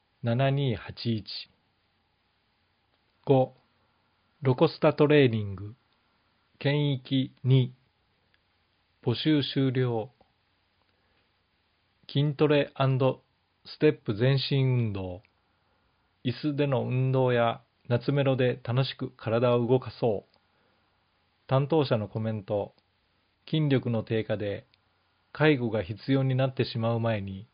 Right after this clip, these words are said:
体を一緒に動かしましょう。日時、十二月の毎週金曜日、十一時から十二時。場所、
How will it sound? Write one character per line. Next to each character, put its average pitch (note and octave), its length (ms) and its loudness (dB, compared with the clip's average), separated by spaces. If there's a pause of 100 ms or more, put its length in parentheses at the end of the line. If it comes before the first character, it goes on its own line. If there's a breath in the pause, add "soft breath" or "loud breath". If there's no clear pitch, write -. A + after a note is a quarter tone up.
(340)
体 C#3 360 4
を C#3 140 4
一 C3+ 80 0 (140)
緒 C3+ 60 2
に C3 180 -2
動 C3 260 2
か C3+ 140 0
し - 120 -6
ま B2 120 2
し - 120 -6
ょ G2+ 220 0 (1120)
う。 D3+ 40 -6
日 C3+ 280 0
時、 F#2+ 260 -8 (680)
十 C3+ 240 2
二 D3+ 140 0
月 B2+ 260 0
の F#2+ 320 -8 (220)
毎 C3 180 4
週 C#3 280 0
金 C3 260 0
曜 A#2 200 2
日、 F#2 240 -12 (360)
十 C#3 300 0
一 C#3 220 -4
時 C3 120 0
か A2+ 100 -6
ら G2+ 140 -8
十 A#2 240 0
二 A2+ 160 0
時。 F#2 260 -12 (800 soft breath)
場 A#2 120 0
所、 - 320 0